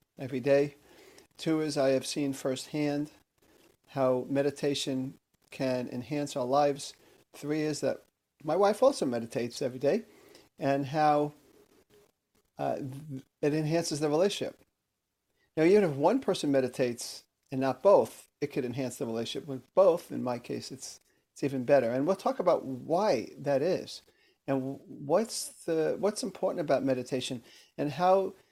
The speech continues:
important it is for us to be more evolved, healthy partners.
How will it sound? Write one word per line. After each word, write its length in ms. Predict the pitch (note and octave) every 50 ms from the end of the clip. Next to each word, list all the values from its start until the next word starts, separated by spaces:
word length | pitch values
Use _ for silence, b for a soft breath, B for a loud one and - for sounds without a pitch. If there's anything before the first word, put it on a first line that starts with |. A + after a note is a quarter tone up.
| b b b b b b b b _ _ _ _ _ _ _ _ _
important 500 | - F3+ F3 - - - A#3 - - G3
it 100 | F3+ D3+
is 500 | D#3 D3 C#3 C3+ C3+ C3+ C3+ C3+ - -
for 280 | - - - - E3 D#3+
us 200 | D#3+ D3+ - -
to 180 | - - D#3+
be 480 | C#3+ C#3+ D#3+ F3+ F#3 F3+ F3 F3 E3+ D3+ b b b b _ _ _ _ _ _
more 260 | D3 C#3+ D#3+ F3 F#3+
evolved, 880 | - E3 D#3 C#3 B2 - C3 B2 C#3 D3+ D#3+ F3 F#3+ G#3 A3 G#3 - - - - -
healthy 300 | D#3+ D#3 D#3 - - E3+
partners. 680 | - - D#3+ D#3+ F3+ - C#3 A2 - - - - -